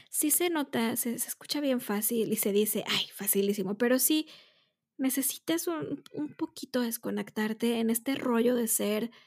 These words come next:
solo mamá o solo papá y tener un tiempo para ti, para vivir tu propia individualidad y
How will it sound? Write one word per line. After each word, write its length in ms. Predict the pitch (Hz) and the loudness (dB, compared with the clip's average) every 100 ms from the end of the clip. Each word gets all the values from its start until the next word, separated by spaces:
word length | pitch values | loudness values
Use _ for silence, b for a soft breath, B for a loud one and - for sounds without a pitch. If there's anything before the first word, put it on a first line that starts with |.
| b b | b b
solo 420 | - 247 240 262 | 0 4 4 4
mamá 720 | 262 202 208 208 220 226 - - | 2 2 0 0 0 0 -4 -6
o 180 | 226 | -4
solo 320 | 226 - 254 269 | -2 0 0 0
papá 440 | 226 214 202 208 | -2 0 0 2
y 100 | 220 | 0
tener 360 | - 220 220 240 | 0 0 2 2
un 160 | 262 | 0
tiempo 540 | 233 233 233 254 262 - | 0 0 0 -4 -6 -6
para 240 | - 185 | -4 -4
ti, 220 | 190 302 311 | -4 -2 -2
para 260 | 180 190 | -2 0
vivir 400 | 185 214 247 254 B B B B _ | 2 4 4 2 B B B B _
tu 200 | 233 233 | -4 2
propia 340 | 247 247 277 | 2 2 0
individualidad 920 | 294 269 214 196 196 196 196 208 226 233 | 0 2 2 4 2 2 2 2 0 2
y 220 | 233 | 2